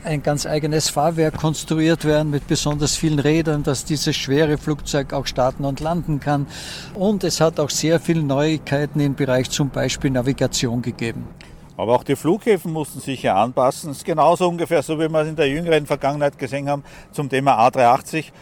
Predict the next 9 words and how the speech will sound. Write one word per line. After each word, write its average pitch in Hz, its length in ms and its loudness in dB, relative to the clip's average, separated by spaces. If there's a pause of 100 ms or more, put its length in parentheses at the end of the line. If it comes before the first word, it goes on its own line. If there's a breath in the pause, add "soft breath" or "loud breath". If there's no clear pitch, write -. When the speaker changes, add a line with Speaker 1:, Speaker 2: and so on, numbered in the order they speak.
(140 loud breath)
Speaker 2:
Auch - 180 0
dort - 300 0
mussten 190 400 -4
Flughäfen 151 560 -4
sich 143 200 -10
anpassen 120 460 -4
mit 143 140 -10
verbesserten 127 640 -4
Rollwegen, 117 760 0